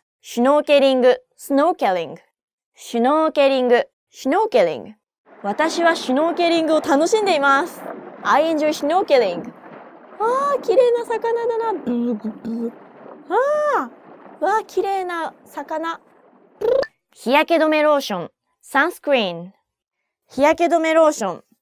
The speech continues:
Sunscreen。日焼け止めローションを塗ってください。Please put on sunscreen。ビキニ、ビキニ。ビキニ。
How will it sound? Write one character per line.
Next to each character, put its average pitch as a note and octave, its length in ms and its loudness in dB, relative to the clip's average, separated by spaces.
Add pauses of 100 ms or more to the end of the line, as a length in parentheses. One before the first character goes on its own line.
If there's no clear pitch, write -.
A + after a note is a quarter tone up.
(280)
Sunscreen。 B3+ 800 0 (560)
日 - 140 -6
焼 E4+ 240 2
け F#4 60 0
止 F4+ 60 2
め F4+ 120 2
ロ F#4+ 120 6
ー G4 40 2
シ F#4 120 -2
ョ C#4 40 2
ン B3+ 40 2
を A3+ 60 2
塗 A3 100 0
っ - 40 -8
て A#3 120 2
く A#3+ 80 0
だ A#3 140 2
さ A#3+ 200 2
い。 - 80 -4 (260)
Please A4 280 2
put G4 100 0
on F#4+ 160 0
sunscreen。 B3 720 -2 (1500)
ビ E4 160 0
キ D#4+ 140 0
ニ、 G#3+ 260 -2 (320)
ビ G#3 120 -6
キ G#4 260 0
ニ。 F#3+ 300 -4 (1080)
ビ E4 160 4
キ D#4 160 0
ニ。 - 200 -6